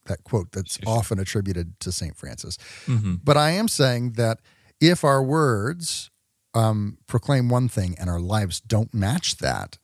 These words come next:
Speaker 1: then that's gonna be, uh, it's not going to accomplish what we want it to accomplish.
Speaker 2: Absolutely. Yeah, no, I, I think that the best way to evangelize is through living, right? It's through showing our love.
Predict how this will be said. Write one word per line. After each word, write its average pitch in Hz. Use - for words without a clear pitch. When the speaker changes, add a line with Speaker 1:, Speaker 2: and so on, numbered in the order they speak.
Speaker 1:
then 117
that's 131
gonna 131
be, 98
uh, 107
it's -
not 135
going 117
to 101
accomplish 95
what 95
we 92
want 85
it -
to 85
accomplish. -
Speaker 2:
Absolutely. 117
Yeah, 113
no, 123
I, 101
I 104
think 104
that 98
the 95
best 95
way 98
to 98
evangelize 92
is 101
through 107
living, 104
right? 104
It's -
through 92
showing 101
our 101
love. 98